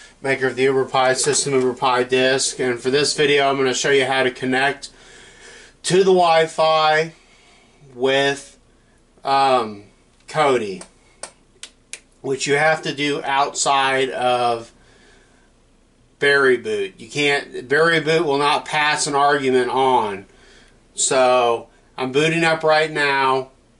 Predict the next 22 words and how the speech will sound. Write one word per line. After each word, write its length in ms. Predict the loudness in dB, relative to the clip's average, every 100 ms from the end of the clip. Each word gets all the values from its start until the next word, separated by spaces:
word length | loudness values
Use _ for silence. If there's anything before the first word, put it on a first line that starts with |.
| _ _ _ _ -6
You 80 |
got 180 | -4 -4
the 60 | -6
four 320 | -2 0 2
raspberries, 1200 | 2 2 0 0 0 2 4 6 4 4 0 -6
everything's 560 | -2 0 0 0 -2 -2
good. 580 | 0 2 2 2 0 -4 -20 -20 -2
I'll 100 | 0
have 220 | 0 -2
ten 280 | 0 0 0
seconds 800 | 0 0 0 0 -4 -4 -4 -6
before 580 | -14 -20 -6 0 2 2
it's 160 | 0
gonna 180 | -2 0
wanna 300 | 2 2 2
do 240 | 2 2 4
anything, 800 | 2 0 -2 -2 -2 -4 -6 -10 _ -20 -20 -20 -20 _ -20
before 260 | -4 0
it's 140 | 0 0
gonna 120 | 0
automatically 720 | 2 2 2 0 0 0 -2
boot. 520 | 0 2 4 4 0